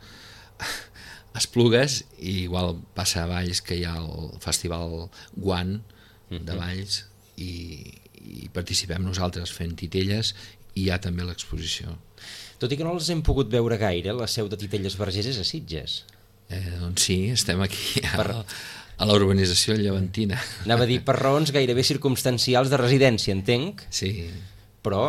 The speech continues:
Speaker 2: eh, de fet,
Speaker 1: Sí,
Speaker 2: hi
Speaker 1: sí.
Speaker 2: esteu aquí. Malgrat tot, no, mm, no s'us ha pogut veure molt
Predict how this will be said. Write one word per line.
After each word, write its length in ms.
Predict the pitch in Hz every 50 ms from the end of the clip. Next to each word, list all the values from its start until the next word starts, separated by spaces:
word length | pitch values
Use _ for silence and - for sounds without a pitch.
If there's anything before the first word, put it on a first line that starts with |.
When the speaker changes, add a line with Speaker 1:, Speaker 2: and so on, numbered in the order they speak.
| 156 - -
Speaker 2:
eh, 300 | 104 101 98 98 98 98
de 140 | 95 104 117
fet, 200 | - 110 107 - -
Speaker 1:
Sí, 80 | 151
Speaker 2:
hi 40 | 123
Speaker 1:
sí. 80 | 117 - -
Speaker 2:
esteu 300 | 104 - - 123 113 113
aquí. 220 | 117 - - 170 131
Malgrat 480 | 113 123 131 131 131 151 160 156 - -
tot, 240 | 131 151 156 - - -
no, 560 | 139 127 127 135 143 143 143 143 160 - 165
mm, 720 | - 117 113 107 107 107 107 104 101 90 98 95 107 123 123
no 140 | 123 120 117
s'us 180 | - - - 127
ha 100 | 117 101
pogut 240 | 110 113 117 117 101
veure 360 | 95 120 120 120 135 160 - - -
molt 480 | 131 117 123 131 131 123 123 127 -